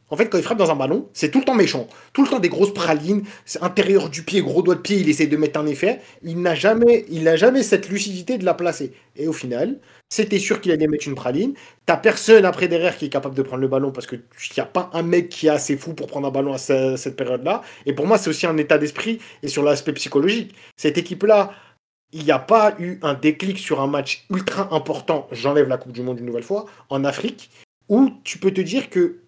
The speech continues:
il y a eu un truc qui les a regroupés. Euh,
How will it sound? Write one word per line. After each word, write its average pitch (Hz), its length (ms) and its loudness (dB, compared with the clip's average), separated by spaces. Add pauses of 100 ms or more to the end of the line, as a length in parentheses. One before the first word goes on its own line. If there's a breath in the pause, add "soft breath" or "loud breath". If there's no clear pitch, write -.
(220)
il 147 160 -18
y 160 120 6
a 202 120 8
eu 220 200 4
un 180 240 2
truc 214 200 -6
qui - 120 -10
les 165 140 -2
a 160 40 0
regroupés. 160 560 -2 (300 soft breath)
Euh, 139 920 4